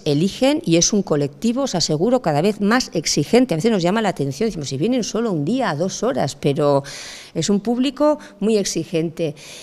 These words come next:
y, y es muy importante que los niños se vayan a gusto, que aprendan y que se diviertan.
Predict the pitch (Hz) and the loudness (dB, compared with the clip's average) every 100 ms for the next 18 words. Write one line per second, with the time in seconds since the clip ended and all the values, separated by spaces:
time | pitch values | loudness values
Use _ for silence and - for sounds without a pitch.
0 | - - 190 175 170 170 165 180 175 196 | -20 2 6 6 8 6 6 6 6 6
1 | 214 226 262 196 175 156 208 208 175 151 | 4 4 4 4 2 2 0 0 0 -2
2 | - 170 151 147 147 147 180 165 214 233 | -2 -2 0 0 0 -2 -2 0 2 0
3 | 214 151 160 190 185 147 151 - 139 135 | -2 -2 0 0 -2 -2 -4 -8 -10 -10
4 | 135 _ - - 139 165 202 247 294 302 | -14 _ -4 0 0 2 2 0 -2 -4
5 | - 160 151 - 143 143 170 170 - 139 | -4 -4 -4 -2 0 2 2 2 -4 -6